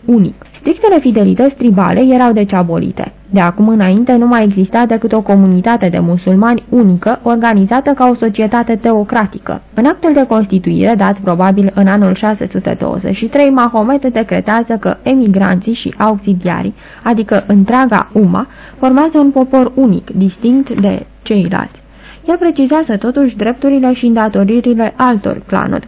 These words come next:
precum și ale celor trei triburi evreiești.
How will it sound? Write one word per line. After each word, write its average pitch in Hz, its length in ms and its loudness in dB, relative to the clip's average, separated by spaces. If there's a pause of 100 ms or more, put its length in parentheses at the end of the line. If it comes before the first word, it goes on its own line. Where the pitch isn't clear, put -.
precum 202 320 -2
și 277 80 -4
ale 247 340 0
celor 247 300 0
trei 220 240 0
triburi 202 440 2
evreiești. 214 520 0